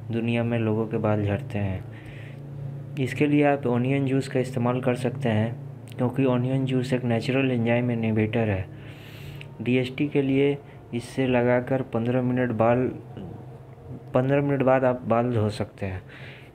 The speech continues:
ओनियन जूस के साथ के आप जैसे ओनियन जूस के, के साथ आप ग्रीन टी भी यूज़ कर सकते हैं,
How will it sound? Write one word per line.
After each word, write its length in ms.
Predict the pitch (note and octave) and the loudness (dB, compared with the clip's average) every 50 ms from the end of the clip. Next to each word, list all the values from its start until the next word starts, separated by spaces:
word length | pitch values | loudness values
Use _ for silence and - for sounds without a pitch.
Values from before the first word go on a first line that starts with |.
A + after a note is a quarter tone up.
| - - - - | -20 -20 -10 -6
ओनियन 360 | A2+ A2+ A#2 B2 B2+ C3 C3+ C3 | -4 -2 -2 0 0 0 -2 0
जूस 260 | B2+ C3 C3 B2 - | 0 0 -2 -2 -2
के 140 | - C3+ B2+ | -4 -4 -4
साथ 280 | B2 - B2 B2 B2 B2 B2+ - - - - | -2 0 0 0 0 -2 -4 -10 -18 -18 -14
के 400 | - A2 A#2 A2 A2 - A2+ A2+ | -10 -10 -10 -8 -4 0 0 2
आप 360 | A2+ A2+ A#2 A#2 A#2 A2+ - - - - - - | 2 2 2 2 0 -2 -4 -10 -20 -16 -8 -4
जैसे 580 | A2+ A2+ A2 G#2+ - - A#2 A#2 A#2 A2+ A2 G#2+ - - - - - - - - - - - - - - - - B2+ | -2 -2 -2 -2 -2 -2 0 0 0 -2 -4 -6 -10 -16 -20 -20 -20 -20 -20 -20 -20 -20 -20 -20 -20 -20 -8 -4 -2
ओनियन 320 | C3 C3 C#3+ D3 D#3 D#3 | 0 2 2 2 2 2
जूस 280 | C#3+ D3 D3+ D3 C#3+ - | 4 4 2 2 2 0
के, 160 | - D3 C#3 C3+ C3+ - - - - - - - - - - - - - - - - - - - - - | -2 0 0 0 -2 -6 -10 -16 -20 -20 -18 -16 -16 -12 -8 -8 -8 -8 -8 -10 -16 -20 -20 -20 -8 -4
के 80 | - B2+ | -2 -2
साथ 320 | A#2 - C3 A#2+ A#2 A#2 A#2+ - - - - - - - - | 4 6 6 8 8 6 4 0 -4 -10 -8 -8 -8 -4 0
आप 200 | - A2+ A2+ A#2 | 2 4 6 6
ग्रीन 460 | - - A#2+ B2 - C3+ C3+ C3+ C3 | 6 6 6 6 6 6 6 6 4
टी 260 | B2 - C#3 C#3 C#3 - - - - - - - - - - - - - - - - - - - | 4 4 2 2 2 0 -4 -12 -18 -18 -18 -18 -16 -16 -16 -18 -20 -20 -20 -20 -20 -16 -4 0
भी 160 | A#2+ B2+ C#3 C#3 | 4 4 4 6
यूज़ 240 | C3+ C#3 C3+ C3 - | 4 4 4 4 4
कर 120 | C3+ C#3 | 4 4
सकते 380 | C3 - C#3+ B2 - - - B2 | 4 4 2 2 2 2 0 2
हैं, 320 | A2+ G#2+ A#2 C3+ C#3+ - | 2 2 2 0 -2 -6